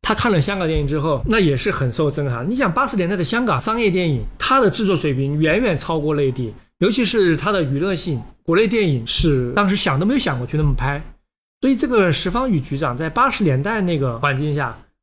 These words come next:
客观讲他是有相对开明的一面的。他在之前在上影的时候管创作嘛，就比较提倡所谓的娱乐片的创作。八零年有一部《神秘的大佛》，就是他在上影厂主导的，你看过没有？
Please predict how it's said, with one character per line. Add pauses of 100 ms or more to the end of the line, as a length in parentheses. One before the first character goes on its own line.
客
观
讲
他
是
有
相
对
开
明
的
一
面
的。 (380)
他
在
之
前
在
上
影
的
时
候
管
创
作
嘛， (460)
就
比
较
提
倡
所
谓
的
娱
乐
片
的
创
作。 (100)
八
零
年
有
一
部
《神
秘
的
大
佛》，
就
是
他
在
上
影
厂
主
导
的， (160)
你
看
过
没
有？